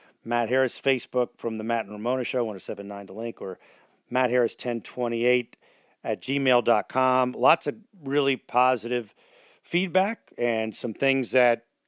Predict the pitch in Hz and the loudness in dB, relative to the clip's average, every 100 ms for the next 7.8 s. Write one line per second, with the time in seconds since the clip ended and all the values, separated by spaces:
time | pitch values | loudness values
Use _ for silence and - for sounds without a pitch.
0 | _ - 151 127 101 - 147 151 123 143 | _ -2 2 2 0 2 2 2 0 2
1 | 127 123 - 165 117 - 135 139 139 117 | 2 -4 -6 -6 -6 -4 -2 -2 -4 -6
2 | 110 117 110 113 117 127 127 113 117 127 | -6 -8 -8 -4 -2 0 -2 -4 -6 -8
3 | - 117 - 120 107 107 - - - - | -6 -10 -8 -8 -4 -4 -6 -20 -20 -6
4 | 123 117 - 131 165 160 135 123 147 139 | -4 -2 2 4 4 -2 -6 -4 -2 -2
5 | 135 120 135 120 113 110 101 - 143 147 | -4 -6 -6 -4 -2 -2 -4 2 4 6
6 | 143 - 131 123 117 - - - - - | 2 0 0 2 -2 -8 -20 -20 -20 -16
7 | 85 90 107 - 107 113 101 | -12 -8 -8 -8 -12 -10 -10